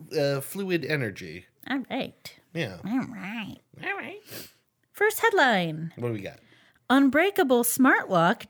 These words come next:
Speaker 2: devastated to discover screwdrivers exist.
Speaker 1: <laughs> Okay. That
Speaker 2: Second
Speaker 1: sounds real. That sounds really real.
Speaker 2: Second headline. Due to data entry error, uh, this is,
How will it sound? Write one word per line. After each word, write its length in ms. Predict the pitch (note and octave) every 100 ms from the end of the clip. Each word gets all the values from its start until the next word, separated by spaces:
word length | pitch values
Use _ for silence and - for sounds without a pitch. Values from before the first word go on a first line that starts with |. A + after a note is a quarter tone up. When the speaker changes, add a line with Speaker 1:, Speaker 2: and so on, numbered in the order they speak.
| -
Speaker 2:
devastated 720 | C4+ D#4+ D#4 - G#3+ F#3 E3+
to 120 | -
discover 680 | F3 F3 - - E3 G3+ C4
screwdrivers 840 | - - G#4+ G#4+ - E3 D#3 D#3+
exist. 640 | E3 D3+ D#3+ D3+ D#3+ - _ _ _ -
Speaker 1:
<laughs> 80 | G#3+ F#3+ F3+ F3+ G3+ F3 F3+ _ _ _ F#3 - F3+
Okay. 600 | F#3 F#3+ A3 C3+ C#3+ A#3+ _ _ _ _ _ -
That 160 | C3+
Speaker 2:
Second 180 | D3 F#3+
Speaker 1:
sounds 240 | C3+ C#3+ A2
real. 380 | A#2+ G#2+ G2 G#2+
That 240 | C3 C#3 C#3
sounds 260 | E3+ C#3+
really 460 | B2+ A#2+ C#3 B2+ A2
real. 340 | G2 F#2+ F#2+ G2+ - _ -
Speaker 2:
Second 380 | - F#3 B3
headline. 460 | A#3+ E4 D4 G3+ G3 - _ _
Due 180 | D4+ F#4+
to 140 | G4+
data 340 | E4 D4+ C#4+ -
entry 400 | D4+ G4 C4+ D#3
error, 400 | D#3 D3 A3 - _ _ _ _ -
uh, 80 |
this 300 | A#3 A#3 C4
is, 160 | G#3+ F#3+